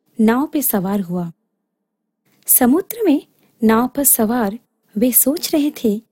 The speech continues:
कि काश कोई बड़ी मछली मिल जाए तो उसे बेचकर मिले धन से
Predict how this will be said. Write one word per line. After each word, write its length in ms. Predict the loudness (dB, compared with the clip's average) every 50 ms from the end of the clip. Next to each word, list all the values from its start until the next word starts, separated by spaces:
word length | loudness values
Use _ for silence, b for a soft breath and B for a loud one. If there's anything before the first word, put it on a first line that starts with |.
| _ _ _ _ -10
कि 80 | -10 -10
काश 500 | -10 _ -4 -4 -2 -2 -2 -4 -4 -6
कोई 220 | -2 0 0 0
बड़ी 300 | 2 2 2 4 4 4
मछली 400 | 4 4 2 2 0 0 2 4
मिल 200 | 4 6 6 4
जाए 300 | 4 4 2 2 0 -2 -6 _ _ _ _ _ _ _ 0
तो 60 | 0
उसे 360 | 2 2 2 2 2 0 0
बेचकर 540 | 0 2 2 2 2 0 -2 0 0 2 2
मिले 340 | 4 4 4 4 4 2 2
धन 280 | 0 0 2 2 4
से 320 | 4 4 4 4 2 0